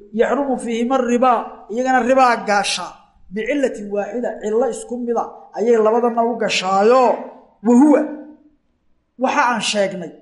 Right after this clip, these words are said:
ee ay way wadaagaan aynu nidhi, waxa weeye, waa sidii tii hore kale, laakiin wahiya bay labada jeerba ku fiicnay. Makhtuudaadkiina san baa ku qoran. "Annahu matcuumun,"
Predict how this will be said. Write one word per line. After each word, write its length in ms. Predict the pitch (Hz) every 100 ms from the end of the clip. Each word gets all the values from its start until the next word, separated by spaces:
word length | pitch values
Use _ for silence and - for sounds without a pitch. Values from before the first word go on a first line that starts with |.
| _ _ 220
ee 60 |
ay 120 | 220 240
way 140 | 285
wadaagaan 420 | 254 233 226 214
aynu 280 | 208 220 220 214
nidhi, 280 | 214 214 185 - - - _
waxa 240 | 233 -
weeye, 500 | 254 285 285 254 208 - - -
waa 120 | 170
sidii 220 | 165 202
tii 140 | 208 214
hore 180 | 208 208
kale, 180 | 190 196
laakiin 300 | 170 175 214
wahiya 220 | 208 254
bay 80 | 226
labada 280 | 240 214 214
jeerba 180 | 196 185
ku 80 | 165
fiicnay. 300 | 165 135 - - - - - -
Makhtuudaadkiina 560 | - - 220 240 - 208
san 160 | 214 208
baa 100 | 185
ku 100 | 185
qoran. 240 | 165 131 - - - - - 294
"Annahu 460 | 330 311 277 247 302 262
matcuumun," 600 | 240 - - 247 254 214